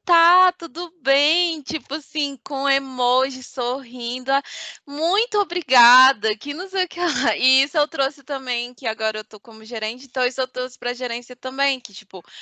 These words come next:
quando, agora eu sou chata no sentido de ter que cobrar as coisas dos outros, então aí agora, mesmo cobrando, "Ah, oi, tudo bem? Como você tá?" Tipo, que é a forma que a gente tem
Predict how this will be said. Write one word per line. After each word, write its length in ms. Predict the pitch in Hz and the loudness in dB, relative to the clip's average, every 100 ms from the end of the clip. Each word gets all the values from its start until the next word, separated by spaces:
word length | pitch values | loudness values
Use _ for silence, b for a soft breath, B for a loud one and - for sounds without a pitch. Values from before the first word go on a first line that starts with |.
| B _ | B _
quando, 320 | 226 240 - | 2 2 0
agora 600 | - 214 202 208 226 226 - - | 2 2 4 4 4 2 -2 -8
eu 260 | 220 214 - | -6 -6 -10
sou 320 | - 233 220 | -14 -10 -8
chata 440 | - 202 196 226 | -2 0 0 -6
no 100 | 214 | -14
sentido 480 | 226 226 220 214 226 | -14 -16 -14 -12 -10
de 160 | 214 226 | -10 -6
ter 160 | 208 | -4
que 120 | 208 - | -6 -6
cobrar 420 | 233 208 202 214 | -6 0 2 2
as 100 | - | 0
coisas 340 | 226 233 226 | -6 -8 -12
dos 200 | 220 247 | -16 -4
outros, 480 | 262 233 - 180 160 | -2 -2 -6 -16 -16
então 300 | 180 196 214 | -8 0 2
aí 160 | 220 220 | 4 4
agora, 500 | 220 220 214 233 240 b b _ | 4 2 2 0 -6 b b _
mesmo 380 | - 226 226 269 | -4 -2 -2 -4
cobrando, 380 | - 262 269 269 294 | -4 -2 -2 -4 -4
"Ah, 500 | 311 320 370 415 392 - | -4 -6 -6 -8 -8 -6
oi, 400 | 311 339 359 359 | -4 -2 -4 -4
tudo 320 | 320 269 320 | -8 -10 -10
bem? 460 | 247 285 294 302 285 | -2 0 0 -2 -6
Como 200 | 277 262 | -10 -10
você 380 | 285 - 302 - - | -12 -6 -8 -6 -2
tá?" 320 | 254 254 262 | 2 2 0
Tipo, 400 | - 220 208 208 | -6 -10 -10 -10
que 160 | - 269 | -4 2
é 120 | 269 | 4
a 120 | 277 | 4
forma 340 | - 277 269 277 | 0 -4 -6 -10
que 120 | 285 | -12
a 60 | 277 | -12
gente 360 | 277 277 - | -14 -14 -14
tem 320 | 269 247 254 | -10 -10 -12